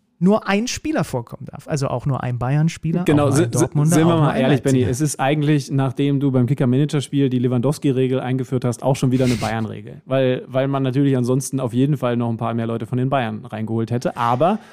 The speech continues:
Speaker 2: so haben wir
Speaker 1: Korrekt.
Speaker 2: uns selber die Aufgabe gegeben und ihr könnt das für euch natürlich wie immer gerne mitmachen und dann auf Hashtag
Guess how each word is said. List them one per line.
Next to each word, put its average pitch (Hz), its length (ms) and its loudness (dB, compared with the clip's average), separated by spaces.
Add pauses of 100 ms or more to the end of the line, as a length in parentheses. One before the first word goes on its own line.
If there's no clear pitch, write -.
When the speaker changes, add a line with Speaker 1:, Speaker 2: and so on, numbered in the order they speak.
(140)
Speaker 2:
so 147 320 2
haben 180 160 4
wir 185 60 2
Speaker 1:
Korrekt. 170 60 4
Speaker 2:
uns 143 120 2
selber 127 240 2
die 156 100 2
Aufgabe 123 520 -2
gegeben 131 500 -2
und 127 300 -2
ihr 123 120 -2
könnt 127 240 -2
das 117 140 -8
für - 140 -8
euch 120 160 -2
natürlich 123 340 -4
wie 120 80 -8
immer 123 180 -2
gerne 113 220 -4
mitmachen 139 520 -4
und 117 200 -6
dann 123 160 -4
auf 117 240 -8
Hashtag 123 520 -6